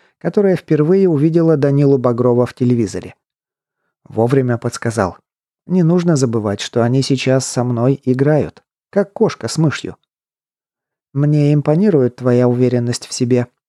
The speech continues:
кивнула Эмили Дамьен. «Вот только скажи нам, дорогой Драго, чем ты руководствовался, когда вызывал на дуэль князя Власова? Этой самой уверенностью?»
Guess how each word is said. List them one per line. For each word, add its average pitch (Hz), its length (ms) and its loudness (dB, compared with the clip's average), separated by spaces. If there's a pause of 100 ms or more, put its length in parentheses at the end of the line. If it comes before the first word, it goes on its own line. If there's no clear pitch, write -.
(180)
кивнула 127 400 2
Эмили 120 320 0
Дамьен. 120 460 -2 (560)
«Вот 139 240 0
только 143 280 0
скажи 143 400 0
нам, 117 240 0
дорогой 120 380 0
Драго, 113 480 -2 (180)
чем 123 300 -2
ты 135 140 0
руководствовался, 135 920 0
когда 139 380 0
вызывал 143 420 2
на 147 140 4
дуэль 131 460 2
князя 123 440 -2
Власова? 131 480 -2 (640)
Этой 113 320 0
самой 113 560 -2
уверенностью?» 127 800 -2